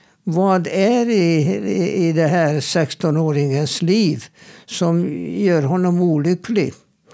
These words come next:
Och naturligtvis så kan man då fråga: "Vad är det som gör dig lycklig?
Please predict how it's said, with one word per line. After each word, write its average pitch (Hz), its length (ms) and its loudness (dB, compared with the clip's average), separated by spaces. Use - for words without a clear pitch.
Och 190 140 2
naturligtvis 208 640 2
så 196 160 0
kan 196 220 2
man 165 180 2
då 175 120 2
fråga: 170 460 2
"Vad 180 200 2
är 185 100 2
det 180 100 2
som 180 240 0
gör 214 240 2
dig 202 220 0
lycklig? 127 500 -6